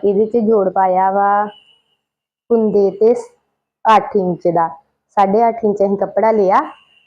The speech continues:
ਆਪਾਂ ਇੱਕ ਸਾਈਡ ਤੋਂ ਇਹਦੇ ਪੌਂਚੇ ਲਾਏ, ਜਿੱਦਾਂ ਅਸੀਂ ਪੌਂਚੇ ਲਾ ਲਏ ਇੱਕ ਸਾਈਡ ਤੋਂ,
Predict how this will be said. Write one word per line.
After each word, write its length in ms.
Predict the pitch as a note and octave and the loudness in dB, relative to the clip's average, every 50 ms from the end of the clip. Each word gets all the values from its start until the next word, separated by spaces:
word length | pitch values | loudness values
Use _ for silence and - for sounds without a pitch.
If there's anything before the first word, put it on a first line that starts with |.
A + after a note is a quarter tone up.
| _ _ _ - - - - | _ _ _ -20 -20 -6 0
ਆਪਾਂ 340 | G3+ G3+ G3+ G3+ - G3+ G3+ G3 - G3+ | 0 0 0 0 -2 -4 -4 -2 0 -2
ਇੱਕ 160 | G3+ G3+ G3+ G3+ | -2 0 -2 -4
ਸਾਈਡ 360 | - - G3+ F#3+ F#3+ F3+ F3+ | -2 0 2 2 2 0 -2
ਤੋਂ 180 | - - G3 F#3+ | -4 -2 -2 -2
ਇਹਦੇ 680 | F#3 F3+ F3 G#3 A3 A3 A3 G#3+ G#3+ G#3+ G#3 G3+ G3 | 0 0 2 2 2 4 4 4 4 4 2 2 0
ਪੌਂਚੇ 480 | G3 G3 G3+ G3 F#3+ F#3+ F#3 - A#3 A3+ | -2 -4 -4 -4 -2 -4 -2 0 0 0
ਲਾਏ, 300 | A3+ G#3+ G3 G#3 B3+ D4 - - _ _ _ _ _ _ _ F#3+ | 2 2 2 2 0 -2 -4 -8 _ _ _ _ _ _ _ -4
ਜਿੱਦਾਂ 300 | G3+ G3 F#3 G3+ G3 G3+ G#3+ | -2 0 2 2 2 4 2
ਅਸੀਂ 120 | A3 A3+ G#3+ | 2 0 0
ਪੌਂਚੇ 400 | A3 G3+ F#3+ F#3+ F#3+ - A3+ A3 | 0 -2 -2 -2 -2 -2 0 0
ਲਾ 200 | A3 G3 F3+ F3+ | 0 0 0 2
ਲਏ 180 | G3 A3 A#3+ | 2 2 2
ਇੱਕ 160 | A#3 A#3+ - | 2 0 -4
ਸਾਈਡ 320 | A3 - - G3+ G3 F#3 F3+ | -4 -2 0 0 0 0 -2
ਤੋਂ, 220 | F3+ - C4+ D#4 | -2 -2 -2 -2